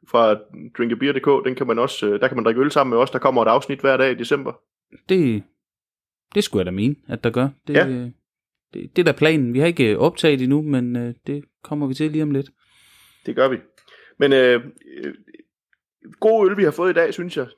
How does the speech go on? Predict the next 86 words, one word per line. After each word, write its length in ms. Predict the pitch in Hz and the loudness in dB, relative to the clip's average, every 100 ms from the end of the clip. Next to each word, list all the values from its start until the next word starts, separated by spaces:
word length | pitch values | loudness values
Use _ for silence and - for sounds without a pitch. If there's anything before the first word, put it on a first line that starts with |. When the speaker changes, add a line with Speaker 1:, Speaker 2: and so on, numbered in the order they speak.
| - | -4
Speaker 1:
Det, 320 | 175 165 139 - | 0 2 0 -6
det, 120 | 170 - | -8 -8
det 80 | 175 | -10
synes 160 | 185 170 | -8 -6
jeg, 120 | 151 | -6
vi 40 | |
må, 80 | 135 - 147 | -6 -10 -10
vi 100 | 156 | -8
må 120 | 147 | -8
give. 340 | 147 170 160 | -10 -12 -8
Og 100 | 131 | -2
jeg, 180 | 135 135 | -2 -2
jeg 100 | 120 | -6
vil 80 | 139 | -8
sige, 200 | 131 165 | -8 -6
når 120 | 165 | 0
jeg 120 | 147 139 | 2 2
sætter 200 | 170 151 | 2 2
mig 100 | 143 | 0
ned 80 | |
og 60 | 151 | -2
smager 360 | 151 151 123 135 | 2 2 4 0
resten 200 | - 139 | -2 -6
af 40 | |
ølene, 220 | 143 123 | -4 -4
så, 240 | 123 147 139 - | 0 0 0 -6
så 100 | 151 - | -10 -4
tænker 220 | 151 147 | 0 2
jeg, 160 | 120 | 2
så 80 | 120 | 0
kommer 200 | 147 143 | -2 2
vi 80 | 127 | 2
da 60 | 123 | 2
nok 200 | 139 151 | 0 2
på 80 | |
et 60 | 139 | 0
niveau, 220 | 131 139 | 0 2
der 60 | 135 | 2
minder 220 | 127 143 | 2 0
om 100 | 120 | 0
det 140 | 127 | -2
her. 160 | 135 123 _ _ _ _ _ _ _ - | -4 -10 _ _ _ _ _ _ _ -4
Speaker 2:
Det 120 | 202 | -2
vil 60 | 151 | 0
jeg 80 | 113 | -2
tro. 220 | - 135 | -4 -2
Der 180 | 147 151 | 0 0
kan 140 | 135 | -2
godt 200 | 123 135 | -2 0
være 100 | 131 | 2
nogen, 180 | 127 139 | 4 4
der 80 | 135 | 0
kommer 200 | 127 117 | -2 -4
til 100 | 127 | -4
at 60 | 123 | -4
stikke 240 | 120 120 | -4 0
lidt 160 | 127 131 | 0 0
i 60 | |
den 160 | 123 123 | 2 2
ene 100 | 135 | 4
eller 120 | 127 | 2
den 100 | 117 | 2
anden 180 | 123 131 | 0 0
retning. 300 | 127 131 117 | -2 -4 -4
Der 60 | |
er 40 | 120 | -4
nogen, 160 | 131 | -2
jeg 80 | 127 | -2
har 60 | 110 | -2
prøvet 300 | - 101 - | -2 -2 0
før, 220 | 160 170 | 0 0
som 200 | - 104 | -4 -8
jeg 80 | 90 | -8
var 240 | - - | -12 -6
rigtig 280 | 139 156 139 | -4 -4 0
glad 200 | 147 156 | 2 2
for. 160 | 156 147 | 2 2
Der 80 | |
er 80 | 127 | 2
nogen, 140 | 113 113 | 0 -4
jeg 60 | |
har 40 | 104 | -6
prøvet 280 | - 110 | -4 -4
før, 140 | - 107 | 0 -2
jeg 180 | - - | -2 -10
var 160 | 90 | -16